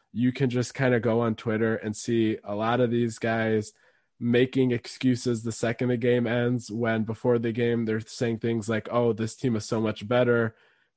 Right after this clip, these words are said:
And yet, if they're so much better, then why does one holding call, uh, mean that that's why you lost the game, or things of that nature? So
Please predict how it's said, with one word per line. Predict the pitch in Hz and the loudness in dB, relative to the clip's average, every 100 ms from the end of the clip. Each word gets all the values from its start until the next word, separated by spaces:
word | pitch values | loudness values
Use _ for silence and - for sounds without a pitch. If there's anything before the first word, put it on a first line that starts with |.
| _ - | _ 0
And | 131 127 | 4 6
yet, | 131 127 | 6 6
if | 123 - | 4 2
they're | 113 | 0
so | - 123 | 2 2
much | 120 107 | 0 2
better, | 127 131 117 | 2 4 4
then | 117 117 | 2 0
why | 104 117 117 | -2 0 2
does | 123 113 | 2 0
one | 110 107 113 117 | -2 0 0 -2
holding | 113 120 123 107 | 0 0 0 -2
call, | 113 107 107 104 - _ | -2 0 0 -4 -10 _
uh, | 107 110 107 113 | -6 -2 -2 -2
mean | 120 120 | 0 0
that | 107 104 | -2 -2
that's | 107 107 - - | -2 -2 -6 -8
why | 120 110 | -2 -2
you | 110 | 0
lost | 107 - | -4 -6
the | 107 | -4
game, | 110 110 104 | -2 -2 -4
or | 95 110 | -6 -6
things | 123 117 107 | -4 -4 -4
of | 95 | -4
that | 101 90 | -6 -6
nature? | 101 95 98 | -10 -10 -8
So | 110 107 | -6 -6